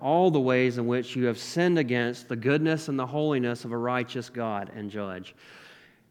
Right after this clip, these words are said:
And he says here, "Knowing the terror of the Lord, we persuade men." To know God, right?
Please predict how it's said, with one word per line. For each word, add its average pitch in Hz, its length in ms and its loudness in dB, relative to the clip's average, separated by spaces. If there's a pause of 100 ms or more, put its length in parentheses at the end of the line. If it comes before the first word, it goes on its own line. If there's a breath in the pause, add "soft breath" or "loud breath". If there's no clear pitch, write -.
(120)
And 113 120 0
he 127 80 4
says 143 320 2
here, 135 200 4
"Knowing 139 400 4
the 123 80 2
terror 160 760 4
of 120 160 2
the 117 80 -2
Lord, 131 440 4
we 120 140 0
persuade 127 840 -2
men." 110 560 -4
To 107 100 -14
know 113 280 -2
God, 143 500 2 (640)
right? 127 300 -6